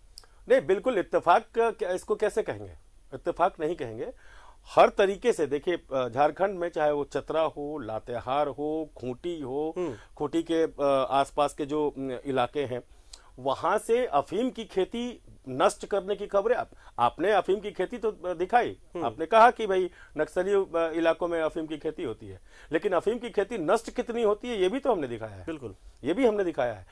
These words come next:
Speaker 1: तो मैं बोल रहा हूँ कि भाई अगर हम, अ, अपना संगठन चला रहे हैं या अपने ये संस्थान चला रहे हैं, तो इस संस्थान के पीछे हमारा रेवेन्यू जेने-, जनरेशन का एक प्लान है। वैसे ही हर संगठन का रेवेन्यू जनरेशन का एक प्ला-, प्लान होता है।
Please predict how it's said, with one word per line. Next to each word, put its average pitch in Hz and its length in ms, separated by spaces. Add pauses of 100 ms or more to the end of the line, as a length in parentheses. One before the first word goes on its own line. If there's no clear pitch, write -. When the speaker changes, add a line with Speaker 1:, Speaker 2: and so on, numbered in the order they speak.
(240)
Speaker 1:
तो 220 80
मैं 160 340
बोल 170 180
रहा 233 140
हूँ 208 300
कि 269 260 (380)
भाई 202 400
अगर 185 260
हम, 208 360 (120)
अ, 156 280
अपना 185 360
संगठन 170 400
चला 127 260
रहे 113 120
हैं 214 80
या 269 80
अपने 220 220
ये 160 220
संस्थान 190 420
चला 101 260
रहे 101 140
हैं, 135 120
तो 196 120
इस 180 120
संस्थान 185 360
के 202 100
पीछे 196 320
हमारा 170 340 (280)
रेवेन्यू 170 340
जेने-, 165 340
जनरेशन 147 440
का 165 120
एक 160 160
प्लान 160 220
है। 160 100 (880)
वैसे 208 240
ही 285 80
हर 247 180
संगठन 220 420
का 220 100
रेवेन्यू 190 320
जनरेशन 180 400
का 185 100
एक 185 140
प्ला-, 202 160
प्लान 180 360
होता 170 220
है। 143 140